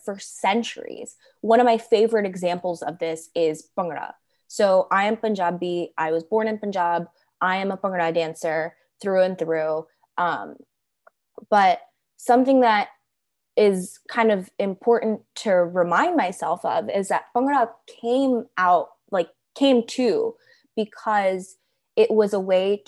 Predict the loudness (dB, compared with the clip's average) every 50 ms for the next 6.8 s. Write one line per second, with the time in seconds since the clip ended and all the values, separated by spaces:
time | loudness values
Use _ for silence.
0 | -12 -8 -6 -4 -4 -2 -4 -4 -6 -6 -6 -4 -4 -2 -2 -4 -8 -4 -2 -2
1 | 0 0 -2 -4 -2 -2 0 0 -2 -2 -10 _ _ _ _ _ _ _ -6 -6
2 | -2 0 0 -2 0 -2 -4 -4 -4 -6 -10 -16 -20 -20 -20 _ _ _ _ _
3 | _ _ _ _ -4 -2 -2 -2 -2 -4 -6 -10 -14 -16 -20 -20 _ _ _ -4
4 | -4 -4 0 2 2 2 2 0 -4 -4 -2 -2 -2 -4 -6 -10 -14 -6 0 0
5 | 0 0 0 -4 -6 -6 -4 -2 0 0 0 -2 -4 -8 -16 -12 _ -2 -2 -2
6 | -2 -6 -10 -12 _ -6 -6 -6 -6 -6 -10 -12 -14 -16 -18